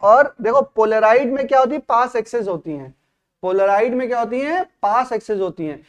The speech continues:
तो पास एक्सेस का काम यह, ये होता है कि जो वाइब्रेशन पास एक्सेस के पैरेलल आती हैं, जो वाइब्रेशन पास एक्सेस के पैरेलल आती है, उसको तो ये पास कर देता है, बाकी सबको क्या करता है,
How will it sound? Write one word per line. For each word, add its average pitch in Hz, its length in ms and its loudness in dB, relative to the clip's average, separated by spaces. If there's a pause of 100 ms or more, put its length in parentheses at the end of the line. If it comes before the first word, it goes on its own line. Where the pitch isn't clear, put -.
(160)
तो 220 80 -6
पास 220 460 -2
एक्सेस 247 300 -6
का 262 100 -6
काम 247 320 -4
यह, 247 400 -2
ये 208 160 -2
होता 214 360 -2
है 220 180 -6
कि 269 160 -6
जो 208 340 0
वाइब्रेशन 190 600 -2
पास 208 360 -6
एक्सेस 214 320 -8
के 233 140 -6 (640)
पैरेलल 185 320 0
आती 151 240 -4
हैं, 143 220 -14 (240)
जो 226 160 4
वाइब्रेशन 220 520 -2
पास 214 280 -2
एक्सेस 220 300 -4
के 269 160 -2 (400)
पैरेलल 208 180 2
आती 190 260 0
है, 185 120 -12
उसको 220 240 -2
तो 285 100 2
ये 277 80 4
पास 262 260 -2
कर 269 140 -2
देता 240 200 -2
है, 220 60 -6
बाकी 202 260 -4
सबको 233 240 -8
क्या 226 120 -6
करता 175 260 -14
है, 123 180 -18